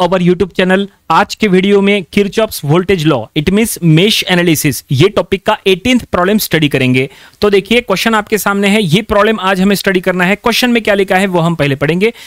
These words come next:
एक circuit diagram दिया है और इसके लिए question में लिखा है, "Calculate the current flowing through the circuit with dependent voltage source।" तो आप circuit में देख सकते हैं, ये circuit में एक single loop है।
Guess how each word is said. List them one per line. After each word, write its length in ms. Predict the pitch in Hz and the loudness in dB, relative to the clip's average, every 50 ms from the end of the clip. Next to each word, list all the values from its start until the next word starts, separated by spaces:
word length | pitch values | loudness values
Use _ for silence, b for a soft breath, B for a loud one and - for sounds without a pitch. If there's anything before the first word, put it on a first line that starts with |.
| B B B | B B B
एक 140 | 220 226 - | -4 -2 -2
circuit 340 | - - 196 262 - 240 208 | -2 -2 -2 -2 -2 -2 2
diagram 360 | 196 214 208 208 220 220 214 | 2 2 2 2 0 0 0
दिया 200 | 196 202 208 202 | 2 2 0 2
है 180 | 190 214 226 220 | 0 0 -2 0
और 220 | - 185 175 - - | -2 -2 -2 0 -2
इसके 220 | 190 - - - | -4 -2 0 0
लिए 120 | 220 226 220 | 0 0 0
question 300 | - 208 190 - 220 214 | 0 -2 -2 0 0 0
में 120 | 214 214 | 2 2
लिखा 180 | 208 196 208 202 | 0 0 2 0
है, 180 | 202 226 226 B B B B B - | 0 0 -2 B B B B B 0
"Calculate 400 | 202 214 233 214 247 247 254 226 | 0 0 0 0 0 0 0 0
the 160 | 214 247 240 | -2 -2 -2
current 360 | 240 214 226 233 226 - - 220 | 0 0 2 0 0 0 0 2
flowing 320 | 214 220 233 233 226 - | 2 4 4 2 0 -2
through 320 | - - 214 226 214 190 | -2 -2 0 0 2 2
the 280 | 214 214 208 - - - | 2 2 0 0 0 0
circuit 400 | 202 196 - - 220 233 208 - B B B B - | 0 -2 0 0 -2 -2 -2 -6 B B B B 0
with 260 | 151 220 208 - 214 | 0 0 0 0 0
dependent 500 | 175 180 170 - 220 226 220 233 247 226 | 0 0 0 0 0 0 2 2 0 0
voltage 420 | 185 165 185 196 190 - 180 - - | 2 2 0 0 0 -4 -6 -4 -2
source।" 260 | 170 143 135 - - | -2 -2 -2 -4 -2
तो 80 | - 214 | 0 0
आप 140 | 226 240 226 | 0 0 -2
circuit 340 | - - 220 196 - 247 220 | -2 -4 -2 -2 -2 -2 -2
में 160 | 220 240 196 | 0 0 2
देख 180 | 202 226 226 | 2 0 0
सकते 240 | - - 214 - 220 | -2 -6 -4 -2 -2
हैं, 180 | 214 226 247 240 B B B B B - | 0 0 0 -2 B B B B B 0
ये 100 | 240 254 | 0 0
circuit 420 | - - 233 196 - - 262 247 | 2 0 -2 -2 -2 -4 -4 -2
में 120 | 262 269 226 | -2 -4 -2
एक 200 | - 247 - - | -2 -4 -2 -2
single 420 | - - 247 240 240 247 277 269 | 0 2 2 2 4 4 2 2
loop 320 | 240 214 214 233 220 - | 2 2 2 0 0 -2
है। 240 | - 135 117 104 - | -4 -6 -8 -8 -12